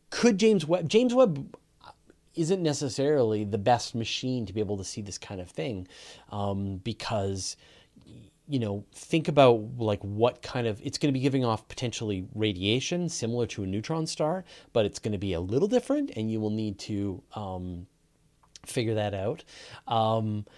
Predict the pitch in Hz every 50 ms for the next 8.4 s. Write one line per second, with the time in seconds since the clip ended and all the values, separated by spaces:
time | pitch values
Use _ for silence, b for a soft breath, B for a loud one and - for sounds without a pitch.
0 | B B B B B - - 131 110 135 139 131 127 127 123 - - 135 131 135
1 | - - - _ - 143 120 113 117 139 131 127 123 123 123 131 - _ _ _
2 | - 185 214 247 247 - 262 247 - - 214 185 160 143 135 120 110 135 185 190
3 | 143 113 - 113 107 - - - 143 117 104 90 98 95 - - 180 190 - -
4 | 214 160 - - 113 107 104 101 95 101 107 107 104 110 123 131 143 160 175 156
5 | 131 - 180 196 180 143 131 117 123 120 - - 117 107 101 95 101 98 104 120
6 | 165 196 - - 110 101 104 104 - - 104 - 120 120 123 113 127 120 117 -
7 | - - - - - 165 165 165 175 170 - - 120 - - - 101 101 110 107
8 | 107 104 98 110 95 - - 92